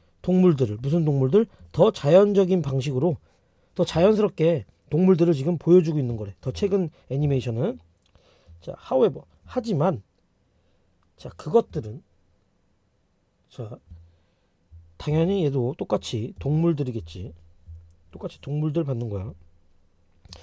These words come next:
동물들은 여전히 사용하고 있대. 뭐를? 그들의 앞다리를 사용하고 있대. 인간의 손과 같이.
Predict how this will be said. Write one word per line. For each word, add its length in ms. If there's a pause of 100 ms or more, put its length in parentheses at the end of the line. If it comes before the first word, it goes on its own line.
(280)
동물들은 560
여전히 420
사용하고 540
있대. 180
뭐를? 220
그들의 400
앞다리를 580
사용하고 380
있대. 260 (600)
인간의 460
손과 320
같이. 360